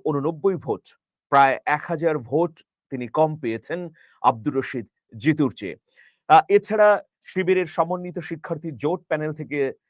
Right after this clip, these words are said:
জিএস বিজয়ী হয়েছেন মোহাম্মদ মাজহারুল ইসলাম, এজিএস পুরুষ হিসেবে ফেরদৌস আল হাসান, এজিএস নারী হিসেবে আয়েশা সিদ্দিকা মেঘলা। আর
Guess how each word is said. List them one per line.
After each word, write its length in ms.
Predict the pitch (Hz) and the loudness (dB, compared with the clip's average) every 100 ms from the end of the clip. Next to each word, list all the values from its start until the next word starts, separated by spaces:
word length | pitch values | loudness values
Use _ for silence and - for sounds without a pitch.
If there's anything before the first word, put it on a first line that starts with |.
| _ 104 | _ -8
জিএস 340 | 127 196 190 - - _ _ | 2 2 2 -4 -12 _ _
বিজয়ী 300 | 120 131 139 | -6 -4 -2
হয়েছেন 320 | 131 143 196 220 - _ _ _ - | -2 -4 -4 -8 -10 _ _ _ -8
মোহাম্মদ 300 | 127 139 131 | -4 0 -2
মাজহারুল 380 | 107 117 127 131 | 0 -2 -2 -4
ইসলাম, 240 | 127 147 143 - | -4 -6 -6 -4
এজিএস 360 | 127 135 139 - | -2 -2 -2 -4
পুরুষ 320 | 135 139 143 | -6 -6 -6
হিসেবে 320 | - - 131 131 - _ | -10 -10 -8 -8 -10 _
ফেরদৌস 420 | - 156 127 156 151 | -2 -2 -2 -6 -6
আল 140 | - 123 | -4 -4
হাসান, 380 | 113 123 170 170 - | -2 -2 -4 -4 -4
এজিএস 380 | 120 117 123 - - _ - | -6 -4 -4 -6 -16 _ -12
নারী 300 | 107 123 143 | 0 2 2
হিসেবে 320 | 156 156 160 151 | 0 -6 -6 -2
আয়েশা 300 | 123 131 - | 0 -2 -2
সিদ্দিকা 420 | 135 127 113 120 113 | -8 -8 -10 -6 -6
মেঘলা। 420 | 101 139 104 107 _ _ _ _ _ - - | -2 -2 -2 -12 _ _ _ _ _ -4 6
আর 240 | 123 117 | 6 6